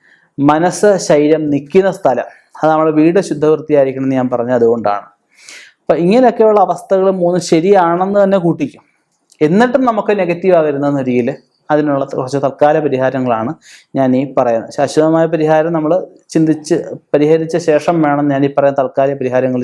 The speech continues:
ചെയ്യാൻ. ചെയ്ത് കഴിഞ്ഞാൽ നൂറ് ശതമാനം നിങ്ങൾക്ക് ബെനിഫിറ്റ് ഉണ്ടാവും. നമുക്ക് വീടിൻ്റെ നാല് മൂലയ്ക്കായിട്ട് ഹുക്കൊക്കെ ഉണ്ടാവും, അല്ലെങ്കിൽ, ആ, ഒരു ആണി അടിച്ചിട്ടായാലും മതി. ഒരു മഞ്ഞ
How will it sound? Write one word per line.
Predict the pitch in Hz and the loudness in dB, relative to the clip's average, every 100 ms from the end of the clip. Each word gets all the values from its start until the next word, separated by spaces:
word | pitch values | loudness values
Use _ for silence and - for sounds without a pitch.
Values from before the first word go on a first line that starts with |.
| 123 | -2
ചെയ്യാൻ. | 117 120 143 - - - - | -2 0 -4 -8 -20 -20 -2
ചെയ്ത് | 190 185 | 2 4
കഴിഞ്ഞാൽ | 175 175 180 | 2 0 -2
നൂറ് | 220 220 | -2 0
ശതമാനം | 185 160 160 156 | 0 0 0 0
നിങ്ങൾക്ക് | 147 139 151 143 | -2 -2 -2 -2
ബെനിഫിറ്റ് | 135 135 135 165 - | -2 -2 -4 -6 -4
ഉണ്ടാവും. | 123 107 98 - _ _ - - - - | -2 0 -2 -4 _ _ -20 -20 -18 -2
നമുക്ക് | 170 170 180 165 - - _ 160 156 | 0 2 2 0 -6 -20 _ -4 2
വീടിൻ്റെ | 170 208 220 151 139 - - 151 160 | 2 2 0 0 -2 -4 -6 -2 0
നാല് | 165 185 196 156 | 2 0 0 0
മൂലയ്ക്കായിട്ട് | 147 147 151 147 143 127 120 - - - - - _ _ _ - | 0 2 0 0 0 0 -2 -6 -14 -14 -20 -20 _ _ _ -4
ഹുക്കൊക്കെ | - - 175 160 139 | -2 0 2 2 2
ഉണ്ടാവും, | 123 120 117 - | 2 0 0 -4
അല്ലെങ്കിൽ, | 160 170 170 151 160 | -2 0 2 2 2
ആ, | 151 151 | 2 2
ഒരു | 165 | 2
ആണി | 156 156 | 0 0
അടിച്ചിട്ടായാലും | 151 143 143 131 127 131 123 | -2 -4 -2 0 0 0 -2
മതി. | 110 139 - _ - - _ _ _ - - | -6 -10 -16 _ -20 -20 _ _ _ -4 0
ഒരു | 147 151 151 - - - _ 156 | 2 2 -2 -6 -20 -20 _ -2
മഞ്ഞ | 156 180 | 0 2